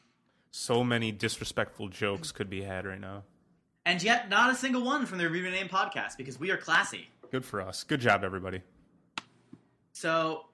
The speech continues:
Speaker 2: with that, we're gonna wrap up the show. I wanna remind everybody to check out the website at reviewname dot com if you haven't yet.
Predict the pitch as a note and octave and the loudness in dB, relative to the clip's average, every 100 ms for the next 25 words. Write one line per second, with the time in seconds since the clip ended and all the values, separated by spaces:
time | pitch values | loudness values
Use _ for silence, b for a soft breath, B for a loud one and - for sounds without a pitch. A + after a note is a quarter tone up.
0 | _ - D#3 F3+ - F#3+ G3+ F3+ F3 F3 | _ -8 -4 0 4 4 4 0 4 6
1 | E3+ F3+ F3+ - F3 F3 F#3+ F3 E3 E3 | 6 4 -2 2 4 6 4 4 4 4
2 | D#3+ D#3+ E3 E3 D#3+ E3 E3 - D#3+ - | 4 4 4 2 4 2 0 -4 -6 -2
3 | D#3+ E3 C#3 C3+ C#3+ D3 - E3 D#3+ C#3 | 0 0 -2 -4 -6 -4 0 0 0 -4
4 | - C3+ C#3+ C#3+ C#3+ C3 C3 - - C3 | -6 -8 -4 -4 -4 0 0 0 -2 0
5 | D3 C#3 C#3 C3+ D3 F3 F3+ - | 0 -4 -2 0 0 2 2 2